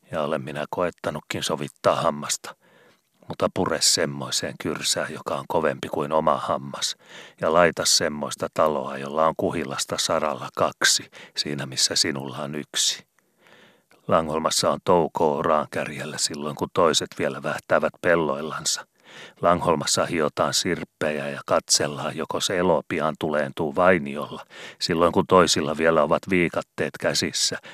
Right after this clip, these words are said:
ja puolet heinät leveänään niityillä. Langholmassa on yksi lato aina kajoamatta urpona, menneen vuoden vilja koskemattomana laarissa perttelinä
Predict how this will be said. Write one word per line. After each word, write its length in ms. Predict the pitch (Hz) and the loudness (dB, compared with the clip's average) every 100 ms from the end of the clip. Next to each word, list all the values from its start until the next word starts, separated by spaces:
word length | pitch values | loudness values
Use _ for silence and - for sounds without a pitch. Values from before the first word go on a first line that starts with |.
| - | -6
ja 80 | 87 - | -4 2
puolet 480 | 95 87 73 69 - | 6 8 6 0 0
heinät 400 | 80 73 - - | 0 0 -6 0
leveänään 760 | 80 78 71 71 76 73 71 | 2 2 0 -2 -2 -4 -4
niityillä. 640 | 76 73 - 90 67 - - _ _ _ _ _ _ - - _ _ _ - | -4 -4 -4 -6 -6 -10 -20 _ _ _ _ _ _ -20 -20 _ _ _ -6
Langholmassa 580 | 82 71 73 73 - 80 | -4 -2 -2 0 0 2
on 100 | 80 | 0
yksi 320 | 85 - 87 | -2 -2 -2
lato 320 | 78 78 80 | -2 0 -2
aina 200 | 69 71 76 | -2 -4 -4
kajoamatta 600 | 80 76 69 73 - 78 | -2 0 -2 -4 -4 0
urpona, 580 | 80 78 82 - - - - - _ - | 0 0 -4 -8 -8 -14 -18 -20 _ -4
menneen 380 | 87 80 73 69 | -2 0 -2 -2
vuoden 300 | 69 78 71 | -4 -4 0
vilja 320 | 87 76 76 | 0 0 -2
koskemattomana 920 | - 78 - 76 71 - 71 73 78 | -2 -2 -2 -4 -6 -4 -4 0 2
laarissa 500 | 76 87 76 - - 82 | 4 4 4 2 0 2
perttelinä 760 | 85 78 - _ 82 65 67 | 0 0 -6 _ -4 -4 -10